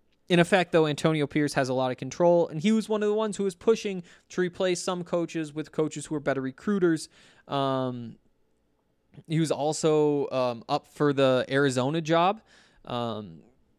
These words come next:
wound up going to Jedd Fisch, of course. Um, but,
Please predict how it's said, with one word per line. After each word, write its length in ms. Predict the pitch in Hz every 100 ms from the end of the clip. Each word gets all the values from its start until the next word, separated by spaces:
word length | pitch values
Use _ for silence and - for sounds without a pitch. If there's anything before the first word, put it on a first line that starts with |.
| _ _
wound 380 | 156 147 143 139
up 160 | 143 147
going 240 | 139 139
to 80 | 147
Jedd 260 | 131 131
Fisch, 300 | 131 151 151
of 160 | 170 -
course. 420 | - 175 180 - _ _ _
Um, 300 | - 156 156 -
but, 320 | 185 170 -